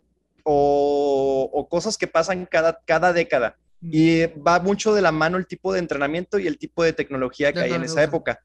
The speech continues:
Speaker 1: En la época en la que Ronaldo se chinga el, el, el, el tendón roteliano, que fue en el
Speaker 2: Sí.
Speaker 1: noventa y nueve,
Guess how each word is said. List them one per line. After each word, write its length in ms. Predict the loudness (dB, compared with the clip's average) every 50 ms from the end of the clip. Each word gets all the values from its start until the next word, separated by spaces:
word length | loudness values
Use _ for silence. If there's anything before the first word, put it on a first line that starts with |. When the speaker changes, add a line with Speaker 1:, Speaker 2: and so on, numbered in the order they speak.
| _ _ _ _ _ _ _
Speaker 1:
En 140 | 0 2 4
la 100 | 4 4
época 320 | 2 2 0 -6 -4 -2 0
en 60 | 0
la 140 | 0 0 0
que 100 | -2 0
Ronaldo 440 | 0 -2 0 0 0 0 -2 -4
se 220 | -6 -4 -6 -6 -6
chinga 420 | -6 -8 -4 -2 0 2 4 4
el, 100 | 4 2
el, 200 | 0 -2 -2 0
el, 220 | 0 -2 -2 -2 -2
el 140 | -4 -4 -2
tendón 320 | -4 -4 -2 -2 -2 -2
roteliano, 520 | -2 -4 -4 -4 -2 0 0 0 0 -2 -4
que 80 | -6
fue 160 | -4 -4 -2 -2
en 40 | -2
el 80 | -2
Speaker 2:
Sí. 40 | -2
Speaker 1:
noventa 420 | -2 -2 -2 -2 -4 0 0 2 2
y 80 | 2
nueve, 380 | 0 2 2 4 4 2 0 -4